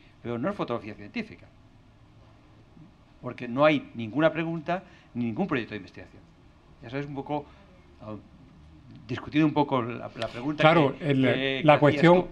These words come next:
Speaker 2: la cuestión se-, efectivamente, la cuestión sería valorar justamente, valorar justamente en este caso, eh, que cuesta trabajo, pero tenemos que ir,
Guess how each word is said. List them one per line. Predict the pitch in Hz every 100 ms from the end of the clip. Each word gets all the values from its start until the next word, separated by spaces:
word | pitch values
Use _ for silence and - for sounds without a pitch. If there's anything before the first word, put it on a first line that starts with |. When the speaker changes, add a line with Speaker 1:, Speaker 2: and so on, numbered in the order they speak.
| -
Speaker 2:
la | 147
cuestión | 131 131 165
se-, | 160 151 117
efectivamente, | - - - 151 131 120 110
la | 117
cuestión | 117 113 156
sería | - 175 190
valorar | 160 139 127 156 -
justamente, | - 208 - 156 170 185 147 143 214 - -
valorar | 131 113 120 160 -
justamente | - 165 165 160 139
en | 117
este | 123 113
caso, | 139 - - - - - - - - - - -
eh, | 156 139 127 120 117 120 - - - - _ _ - - - _ _ -
que | - 120
cuesta | - 160 220 208
trabajo, | 175 202 151 123
pero | 123
tenemos | 113 120 170 175
que | 175
ir, | 165 180 160